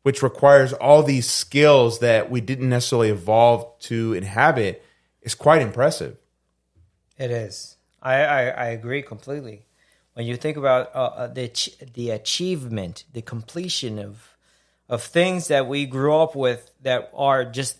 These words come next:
Speaker 2: a given today, right? Driving cars.
Speaker 1: Right.
Speaker 2: Yeah, I don't even think about it. It's just automatic. It's just,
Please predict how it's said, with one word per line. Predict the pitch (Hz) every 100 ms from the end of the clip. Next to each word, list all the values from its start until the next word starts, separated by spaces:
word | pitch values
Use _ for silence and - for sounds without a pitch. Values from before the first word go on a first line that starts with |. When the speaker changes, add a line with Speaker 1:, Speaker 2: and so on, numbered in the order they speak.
| _
Speaker 2:
a | -
given | 123 113 135 127 127 92 85 - _
today, | - 135 127 113
right? | 104 110 - - 110
Driving | 127 117 117 107
cars. | - - 120 107 104
Speaker 1:
Right. | 123 123 110
Speaker 2:
Yeah, | 120 131 127 -
I | - 160
don't | 175 185
even | 180 160
think | 135 160
about | 123 107 -
it. | - _ _ _ _ _
It's | 123 -
just | 151 - 127
automatic. | 131 120 113 110 95 - - _ _ _ _
It's | - 147 147
just, | 175 165 - -